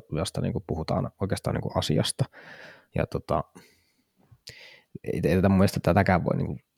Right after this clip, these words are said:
tarpeeksi toistaa, että, että tosiaan, että ei se,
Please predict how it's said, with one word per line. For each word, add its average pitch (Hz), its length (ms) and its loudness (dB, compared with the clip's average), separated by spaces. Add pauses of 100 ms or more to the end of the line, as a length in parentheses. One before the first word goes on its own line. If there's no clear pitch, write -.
(140)
tarpeeksi 90 420 0
toistaa, - 460 0
että, - 240 -4 (640)
että - 180 -14
tosiaan, 82 340 2
että 69 140 -2
ei 78 140 2
se, 92 180 0